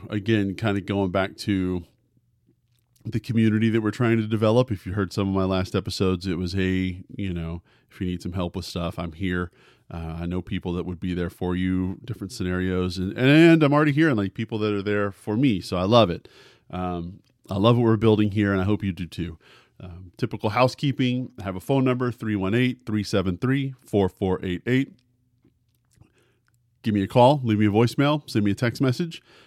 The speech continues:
It's fun. It's a lot of fun. I like getting 'em. Um, we may not know each other personally, so this is a nice way to reach out. Um, hit me up on social media, Dad Decisions Podcast, pretty much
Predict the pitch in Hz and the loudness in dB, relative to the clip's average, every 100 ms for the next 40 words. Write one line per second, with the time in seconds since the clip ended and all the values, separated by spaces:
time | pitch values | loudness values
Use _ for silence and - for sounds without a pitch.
0 | _ - - 110 160 165 _ - 120 143 | _ -6 2 4 2 0 _ 0 2 2
1 | 101 101 113 110 131 107 92 110 127 _ | 2 0 2 0 0 -2 0 -2 -4 _
2 | _ - 98 104 101 98 _ _ 113 120 | _ -6 -2 0 0 -4 _ _ 2 6
3 | 120 120 117 117 120 131 117 117 104 104 | 8 6 6 6 4 4 2 4 2 2
4 | 147 - 92 101 98 101 101 101 107 101 | 0 0 -2 -4 -4 -2 -2 0 0 0
5 | 104 104 113 123 - - _ - 101 101 | 0 4 4 4 0 -20 _ -6 0 2
6 | 101 101 101 113 131 143 120 113 110 113 | 4 2 0 -2 2 4 4 4 2 0
7 | 113 113 123 139 143 123 95 98 98 92 | 2 2 4 2 2 0 -2 -2 -4 -4
8 | 87 110 101 107 95 - 107 95 90 | 0 0 2 2 0 0 -2 0 -2